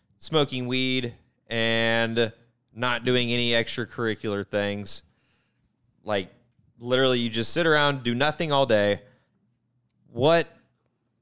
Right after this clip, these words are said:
Maybe you should stop being so lazy and put some extra time into work. But if you're carving out your personal time to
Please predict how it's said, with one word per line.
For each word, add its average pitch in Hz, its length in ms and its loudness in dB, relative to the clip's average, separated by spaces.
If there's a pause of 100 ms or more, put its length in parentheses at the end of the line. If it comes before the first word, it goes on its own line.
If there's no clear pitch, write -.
(380)
Maybe 196 180 -2
you 254 160 4
should 247 320 0 (360)
stop 196 300 0
being 190 200 -2
so 190 200 0
lazy 175 460 -4 (140)
and 104 160 -8
put 143 160 0
some 143 100 -4
extra 143 240 -2
time 139 160 0
into 113 140 0
work. 95 340 -2
But 165 320 4 (720)
if 120 140 -6
you're 170 120 2
carving 185 380 4
out 165 180 2
your 139 100 2
personal 147 480 2
time 135 320 0
to 104 220 2